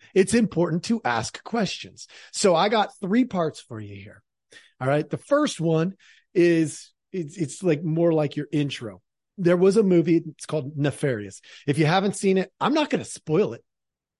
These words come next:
This is not a spoiler for you. You can go watch it and you'll be like,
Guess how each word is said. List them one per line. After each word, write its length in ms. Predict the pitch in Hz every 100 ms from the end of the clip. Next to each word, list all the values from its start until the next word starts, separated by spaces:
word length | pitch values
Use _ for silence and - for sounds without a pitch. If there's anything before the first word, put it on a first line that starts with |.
| _ -
This 180 | 190 240
is 140 | 147
not 260 | 170 170 175
a 100 | 170
spoiler 640 | - - 165 156 135 113
for 260 | - 117 98
you. 180 | 90 90 _ _ _ _ _ _ _ _ -
You 240 | 127 147 175
can 180 | 170 160
go 140 | 170
watch 320 | 160 165 -
it 140 | 104 - _ - - _
and 160 | 147 143
you'll 160 | 151 151
be 160 | 175
like, 180 | 156 120